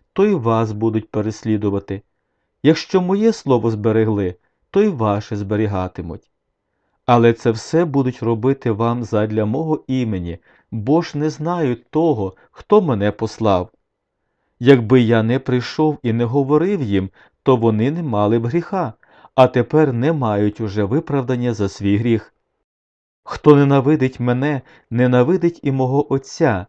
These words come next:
Якби я серед них не зробив тих діл, яких ніхто інший не зробив, то гріха не мали б, а тепер і побачили, і зненавиділи мене й мого Отця. Але це сталося, щоби збулося слово, написане в їхньому законі.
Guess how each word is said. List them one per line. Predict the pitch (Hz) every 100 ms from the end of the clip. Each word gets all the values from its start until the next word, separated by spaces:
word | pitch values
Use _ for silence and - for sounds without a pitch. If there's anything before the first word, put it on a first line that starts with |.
| _ _ _ _ _ _ _
Якби | 117 110 123 113 143
я | 135
серед | 135 135 123 120
них | 123 120
не | 117 135
зробив | 147 156 147 175 175
тих | - 107 101
діл, | 98 107 98 - - _
яких | 120 123 143 127
ніхто | 147 190 - - 190 -
інший | 156 151 135 - 113
не | 104
зробив, | 104 113 110 104 90 _ _ _ _
то | - 143
гріха | 131 139 175 165
не | 170
мали | 156 104 90
б, | 87 _ _ _ _ _
а | 123
тепер | 123 - - 156 143 -
і | 190
побачили, | - 110 95 127 165 165 151 131 131 - _ _
і | 202
зненавиділи | 196 180 175 170 139 135 131 123
мене | 120 117 113 117
й | 117
мого | 98 95 98
Отця. | 101 - - 92 98 - _ _ _ _ _ _ _ _
Але | - 131 156
це | 160 117
сталося, | 104 - 165 175 123 - 104
щоби | - - 208 185
збулося | 139 113 117 151 - 135
слово, | - 147 160 127
написане | 98 101 131 127 - 123 113
в |
їхньому | 107 110 - 113 107
законі. | 107 120 131 127 104